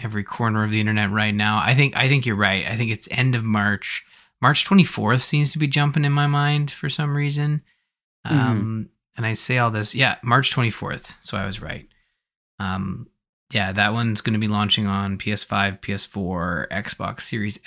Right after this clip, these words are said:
Speaker 1: X and S, and Steam. So do you think if that one's Steam Deck compatible, you'll pick that one up? Or you have a P S four, don't you?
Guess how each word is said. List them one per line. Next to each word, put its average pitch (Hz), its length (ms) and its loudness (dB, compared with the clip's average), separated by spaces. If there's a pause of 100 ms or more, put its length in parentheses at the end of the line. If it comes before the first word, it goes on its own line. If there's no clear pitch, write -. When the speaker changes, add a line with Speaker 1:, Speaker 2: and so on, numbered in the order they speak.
Speaker 1:
X - 380 -8
and 101 200 -6
S, 113 340 0
and 95 200 -6
Steam. 95 680 -4 (640)
So 120 180 0
do 127 200 2
you 135 80 6
think 160 200 6
if 156 120 4
that 151 200 4
one's 156 240 6
Steam 156 260 4
Deck 139 180 4
compatible, 139 500 2
you'll 131 160 2
pick 123 240 -4
that 120 180 2
one 117 160 0
up? 170 260 4
Or 107 140 2
you 131 220 2
have 147 100 4
a 101 60 -2
P 101 160 -2
S 101 120 -4
four, 143 280 0
don't 104 180 -2
you? 185 220 2